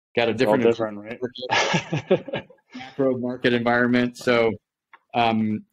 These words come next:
Speaker 1: it gives you a little bit of wisdom, but I think what it also does is it humbles you in a
Speaker 2: Yeah.
Speaker 1: way that, um, you can relate to your employees better, you can recruit better, you can engage your partners better. Um, and so that's what I found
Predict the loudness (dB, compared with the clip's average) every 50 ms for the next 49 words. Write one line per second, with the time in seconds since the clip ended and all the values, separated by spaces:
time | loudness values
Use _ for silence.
0 | _ -2 -2 0 2 2 2 4 4 4 4 4 4 4 4 4 4 4 4 4
1 | 2 2 0 -2 0 2 2 2 2 2 0 0 -2 -2 -2 -2 0 2 2 2
2 | 2 0 0 -2 0 0 -2 0 0 0 0 0 -2 -4 -8 -4 -4 -4 -4 _
3 | _ _ _ _ _ _ -2 0 0 0 0 0 0 0 2 0 0 0 -4 -8
4 | -14 -20 -20 _ _ _ _ _ _ -4 -2 -2 0 0 0 0 2 2 4 4
5 | 4 2 2 0 2 2 2 2 0 -2 -6 _ -6 -4 -2 -2 -2 -2 -4 -6
6 | -8 -4 0 0 0 0 0 -2 -2 -2 0 -2 -2 0 0 0 0 0 -2 -6
7 | -10 -18 -20 -20 _ _ _ _ -14 -8 -4 -2 0 0 0 0 -2 -2 -2 -2
8 | -2 -2 0 0 0 0 0 -2 -2 -2 -2 0 0 0 0 0 -2 -4 -4 -6
9 | -6 -4 -2 -2 -2 -2 -2 -2 -2 -2 -2 -2 -2 0 0 0 0 0 0 0
10 | -2 -2 -4 -4 -4 -2 -2 -2 -4 -6 _ _ _ _ _ _ -6 -4 -2 0
11 | 2 2 2 2 0 -2 -4 -4 -8 -8 -8 -10 -16 -14 -6 -4 -2 0 0 0
12 | 0 0 -2 -4 _ _ -6 -4 -4 -2 -2 -4 -4 -6 -6 -10 -14 _ -10 -6
13 | -6 -4 -4 -4 -4 -2 0 0 0 0 0 -2 0 0 0 -2 -2 -4 -4 -2
14 | -2 -2 -4 -6